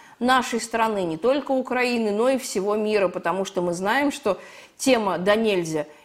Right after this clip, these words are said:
интернационализировалась, уже на скамью, э, подсудимых попали иностранные наемники, а некоторые из них уже получили приговоры. И в этой связи, наверное, хотелось бы поподробнее обсудить,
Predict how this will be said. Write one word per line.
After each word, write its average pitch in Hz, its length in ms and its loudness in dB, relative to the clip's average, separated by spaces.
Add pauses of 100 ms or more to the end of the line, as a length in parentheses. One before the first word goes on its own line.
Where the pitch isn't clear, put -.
(120)
интернационализировалась, 208 1400 0
уже 240 320 2
на 175 120 -2
скамью, 208 500 -2
э, 156 340 -2
подсудимых 202 640 0
попали 185 420 0
иностранные 165 600 -4
наемники, 294 580 0
а 156 120 -2
некоторые 220 420 -2
из 175 60 0
них 214 200 -2
уже 180 240 0 (360)
получили 190 480 0
приговоры. 190 800 0 (760)
И 190 100 4
в 233 60 2
этой 349 240 2
связи, 269 440 0
наверное, 330 460 0
хотелось 269 520 0
бы 247 160 2
поподробнее 233 840 0
обсудить, 233 640 -2